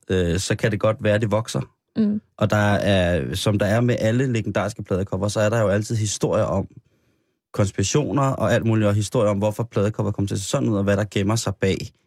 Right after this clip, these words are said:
Speaker 1: i coveret, og hvilke rejser man kan tage på, hvis man i en, den rette konstellation afstemmer forbruget af eventuelle, øh,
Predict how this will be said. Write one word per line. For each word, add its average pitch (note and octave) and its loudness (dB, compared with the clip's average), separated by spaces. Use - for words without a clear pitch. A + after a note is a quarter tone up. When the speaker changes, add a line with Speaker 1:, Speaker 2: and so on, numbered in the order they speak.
Speaker 1:
i A#2 4
coveret, G2 2
og G2 0
hvilke G2+ 2
rejser G2+ 0
man G#2 2
kan G2 -2
tage B2+ 0
på, B2+ -2
hvis A2+ 0
man G#2 4
i G2+ 2
en, G2 2
den F#2+ 2
rette G#2+ -2
konstellation G#2 -2
afstemmer G2+ 0
forbruget A2 0
af D#2 0
eventuelle, G2 0
øh, E2 -2